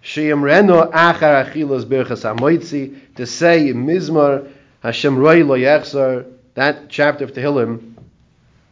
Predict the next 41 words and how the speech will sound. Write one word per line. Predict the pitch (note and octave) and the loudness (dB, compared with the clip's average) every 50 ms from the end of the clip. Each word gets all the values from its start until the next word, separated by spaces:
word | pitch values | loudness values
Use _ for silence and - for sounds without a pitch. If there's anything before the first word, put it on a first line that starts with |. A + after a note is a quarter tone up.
| _ _ _ _ _ _ _ _ _ _ | _ _ _ _ _ _ _ _ _ _
after | D3+ D3+ D#3 D#3+ D3+ D#3 - - C#3+ | 4 4 4 4 4 0 -4 -4 -2
you | C3+ B2 B2 | -2 0 0
already | C#3 C#3 C3 B2+ | 0 0 0 0
made | B2 C3 B2+ A2+ | -2 -2 -4 -4
your | A#2 | -6
bracha | G#2 B2 B2 A#2 A#2+ | -4 -4 -4 -4 -4
on | A2+ G#2+ | -8 -10
Hamaitzi | A2 G#2+ A#2 C#3+ E3 E3+ E3+ - - D3+ C#3+ C3 A#2+ | -8 -6 -2 -2 -2 -2 -4 -6 -10 -8 -8 -8 -8
and | A2+ A#2 | -10 -10
after | A2+ B2+ B2 A#2+ - A#2+ | -10 -10 -10 -10 -12 -12
you | A2+ - | -12 -10
ate | B2 B2 A2 A2+ | -8 -10 -10 -10
your | A2+ A2 G#2+ G#2 | -12 -12 -12 -12
bread | F#2+ G2 G#2 A2+ A2+ A2+ G#2+ G#2 G#2 G#2 | -12 -10 -6 -4 -2 -2 -4 -4 -8 -12
or | G2+ G2 | -14 -16
challah. | - - G#2 F2+ E2 E2 - - - - _ _ _ _ _ _ _ _ _ _ _ _ _ _ _ _ _ _ _ _ _ _ _ _ _ _ _ - | -12 -8 -8 -6 -6 -8 -12 -16 -20 -20 _ _ _ _ _ _ _ _ _ _ _ _ _ _ _ _ _ _ _ _ _ _ _ _ _ _ _ -4
Okay. | A2+ A2+ - - - - - - _ _ _ - | -4 -4 -4 -8 -14 -16 -18 -20 _ _ _ 0
Kosev, | - D#3+ E3+ E3+ - D3+ C#3 B2 - - - _ _ _ _ _ _ _ _ _ _ - | 4 6 6 4 4 0 -6 -6 -8 -12 -20 _ _ _ _ _ _ _ _ _ _ -14
v'chein | G#2 - D#3 D#3 D3 | -6 -2 -2 -2 0
kosev | - C#3+ D3 C#3+ C3 B2 B2+ A2+ | 2 2 2 2 2 0 -4 -6
El | G#2+ A2 | -6 -6
Yerabba, | A2 A2 A#2+ D#3 F3 F3 E3 D#3 D3+ C#3+ A#2+ | -6 -2 2 4 4 4 4 2 -2 -4 -6
b'shem | A2 G#2 - A#2+ G#2+ | -8 -12 -10 -10 -10
Shlo, | G#2 - - D3+ D#3+ D3 C#3 C3 B2 | -10 -8 -4 0 2 2 2 2 -2
and | A2+ G#2+ | -6 -6
so | G#2+ C3+ C3+ | -6 -6 -6
too | C3+ C3+ C3+ C3 | -6 -6 -8 -8
does | A#2 A#2 A2+ A2 G#2 | -6 -6 -8 -8 -10
the | G#2 G2 | -12 -12
El | F#2+ A2 A2+ | -10 -10 -10
Yerabba | A2 A2 A2 B2 B2+ B2 A#2 G#2 | -8 -6 -4 -4 -4 -4 -4 -4
bring | G#2+ C3 C3 B2 | -2 -2 -2 -2
in | A2+ | -2
the | A2 A2 | -4 -4
name | A2+ A2+ A2 | -2 -2 -2
of | G#2 | -4
the | F#2 F#2+ | -6 -8
Shla | - - C#3 C3 B2+ | -6 -2 0 0 0
Kodesh, | B2+ B2 A#2+ A2+ A2+ A2 - - - - _ _ _ _ _ _ _ _ _ _ _ _ _ _ _ _ _ _ _ _ _ _ _ | 0 -2 -4 -4 -4 -6 -8 -12 -18 -20 _ _ _ _ _ _ _ _ _ _ _ _ _ _ _ _ _ _ _ _ _ _ _
that | A#2 A2 G#2+ G#2 | -12 -8 -8 -8
it, | G2 G2+ - | -8 -8 -12